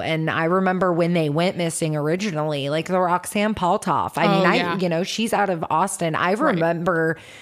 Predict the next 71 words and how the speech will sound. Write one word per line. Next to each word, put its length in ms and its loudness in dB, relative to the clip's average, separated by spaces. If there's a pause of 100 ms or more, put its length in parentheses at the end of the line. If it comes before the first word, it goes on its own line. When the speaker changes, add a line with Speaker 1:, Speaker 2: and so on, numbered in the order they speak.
(120)
Speaker 1:
hearing, 400 2
like, 280 0
you 140 0
know, 120 2
when 120 2
that 180 -2
first 220 2
Speaker 2:
Mm-hmm. 60 2
Speaker 1:
happened, 260 0
reading 400 0
a 60 -2
random 480 0
news 260 0
clip 260 -2
or 120 2
whatever, 340 2
and 160 0
then, 140 0
Speaker 2:
Yeah. 160 -6 (180)
Speaker 1:
you 80 -2
know, 140 2
not 200 0
hearing 300 0
about 220 2
it 60 -4
for 120 -2
a 60 2
while, 320 2
and 80 -2
then 80 0
it 60 -2
get 200 0
brought 220 0
back 180 -2
up, 180 0
and 80 -2
I'm 120 0
like, 340 -2 (300)
"Wait 80 -2
a 40 -2
minute. 360 0 (280)
That's 280 0
right. 380 4
I 60 4
remember 320 2
her. 100 0
She's 240 -2
the 80 -2
same 300 0
age 200 0
as 160 -2
me." 160 -2
And 140 -2 (180)
Speaker 2:
Mm-hmm. 320 -6 (460)
Speaker 1:
I 120 6
think 240 0
too, 200 2
as 180 4
you 60 -2
get 160 2
older 360 4
and 160 2
then 120 2
you, 320 0
you 120 -2
know, 360 -2
time 320 0
goes 240 0
by 240 2
and 160 0
you 340 -2